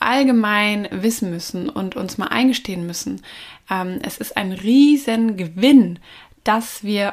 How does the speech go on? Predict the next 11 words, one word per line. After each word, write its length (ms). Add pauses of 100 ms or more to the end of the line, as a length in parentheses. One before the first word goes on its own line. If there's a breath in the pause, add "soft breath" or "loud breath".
heutzutage 960
Social 360
Media 560
als 500
Marketing-Tool 1200 (360 loud breath)
haben. 460 (540 loud breath)
Wenn 120
du 60
mal 120
vergleichst, 760
früher, 800